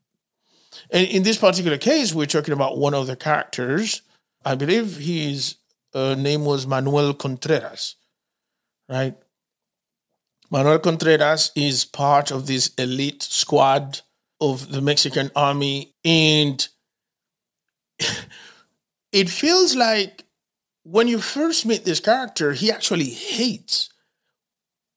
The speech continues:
the traffickers and what they're doing to the town. But at the same time, he has some very weird ambition that he has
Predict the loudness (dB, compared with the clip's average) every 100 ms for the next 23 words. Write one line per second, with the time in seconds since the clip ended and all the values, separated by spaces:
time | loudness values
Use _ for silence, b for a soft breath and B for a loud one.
0 | _ 2 4 4 2 -4 _ _ -4 2
1 | 2 2 0 2 0 -2 -2 2 2 0
2 | 0 0 0 0 0 -2 -6 -8 -10 -14
3 | -16 -20 _ _ _ B B B B -16
4 | 2 4 4 0 -16 _ _ _ _ _
5 | _ 2 2 2 2 2 0 0 0 0
6 | -2 -8 -10 -4 -4 -2 0 0 0 0
7 | 0 -2 _ _ _ -2 2 0 -2 -4
8 | 0 0 0 -2 -4 -4 -2 -2 -2 -4
9 | -4 -2 -2 -2 -6 -16 _ _ _ -14
10 | 0 2 2 -4 -8 -6 -6 -4 -2 -2
11 | -4 -6 -6